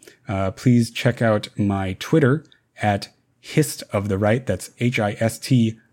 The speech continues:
of the right, all one word. Uh, that's me on Twitter.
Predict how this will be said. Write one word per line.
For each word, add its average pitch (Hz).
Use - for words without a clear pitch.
of 120
the 110
right, 107
all 101
one 101
word. 135
Uh, 92
that's 92
me 104
on 92
Twitter. 165